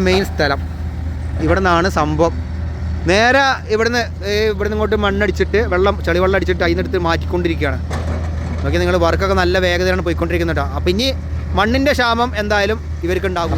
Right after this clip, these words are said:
ഇത് ചേറ്റുവ പുഴയിൽ നിന്ന് ഇങ്ങോട്ട് അടിച്ച് കയറ്റി കേട്ടോ. അതാണ് ആ കാണുന്നത് നിങ്ങൾ. അങ്ങോട്ട് പോകാൻ പറ്റുന്നില്ല, നല്ല ചളിയാണ്. എന്നിട്ട് ഈ വെള്ളം തിരിച്ച്, ഏ, പുഴയിലേക്ക് തന്നെ വിടുന്നുണ്ട്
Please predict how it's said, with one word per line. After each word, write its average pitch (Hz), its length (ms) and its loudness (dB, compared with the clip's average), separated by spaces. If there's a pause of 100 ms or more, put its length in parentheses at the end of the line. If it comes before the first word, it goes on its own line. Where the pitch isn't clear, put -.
ഇത് 226 140 2 (220)
ചേറ്റുവ 196 280 4 (600)
പുഴയിൽ 180 160 4
നിന്ന് 208 100 2
ഇങ്ങോട്ട് 208 180 2
അടിച്ച് 185 220 -2
കയറ്റി 190 180 2
കേട്ടോ. 175 160 0
അതാണ് 185 220 2
ആ - 100 -6
കാണുന്നത് 185 360 2
നിങ്ങൾ. 180 140 0 (240)
അങ്ങോട്ട് 170 280 -2
പോകാൻ 180 300 2
പറ്റുന്നില്ല, 196 400 0 (460)
നല്ല 170 220 -2
ചളിയാണ്. 175 320 2 (680)
എന്നിട്ട് 180 280 2
ഈ 269 120 4
വെള്ളം 262 280 4
തിരിച്ച്, 269 260 2 (240)
ഏ, 220 180 2
പുഴയിലേക്ക് 214 300 2
തന്നെ 254 120 2
വിടുന്നുണ്ട് 220 340 2